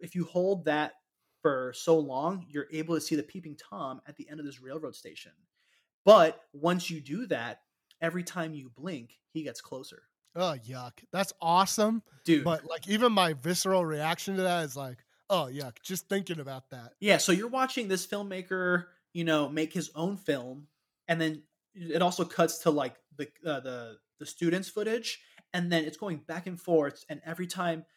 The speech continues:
Speaker 1: but the thing is, they get a little interesting because they use a camera, and they look down the,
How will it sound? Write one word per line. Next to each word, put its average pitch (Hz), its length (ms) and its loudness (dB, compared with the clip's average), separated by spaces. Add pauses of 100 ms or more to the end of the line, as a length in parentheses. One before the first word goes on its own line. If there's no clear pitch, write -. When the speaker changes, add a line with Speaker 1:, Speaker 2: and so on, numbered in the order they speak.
(160)
Speaker 1:
but 170 60 -4
the 170 60 -4
thing 196 240 -4
is, 190 200 -2
they 165 80 2
get 170 60 2
a 170 40 2
little 156 200 0
interesting 143 520 -8
because 135 300 -8
they 151 100 -4
use 175 240 -4
a 135 60 -6
camera, 131 720 -8 (460)
and 143 280 -2
they 151 120 4
look 156 180 0
down 147 200 0
the, 131 120 -8